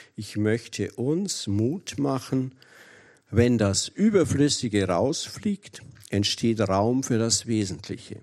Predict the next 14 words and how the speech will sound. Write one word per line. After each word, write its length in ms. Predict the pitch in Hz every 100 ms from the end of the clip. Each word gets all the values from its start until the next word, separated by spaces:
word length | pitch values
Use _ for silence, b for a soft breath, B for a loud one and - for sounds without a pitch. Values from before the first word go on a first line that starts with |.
| - _ B B
Das 260 | - 85 107
wissen 380 | 135 147 131 107
wir 140 | 107
natürlich 560 | 90 - 110 90 98 -
alle, 180 | 85
ist 160 | 85 98
ja 140 | 98
klar. 400 | - - 87 143 - B B B B B
Aber 260 | 113 110
manchmal 920 | 98 95 113 165 - 151 147 147 160 - b b b
braucht 480 | 107 104 123 143 -
es 180 | 131 -
auch 300 | 104 110 110
einen 500 | - 107 101 90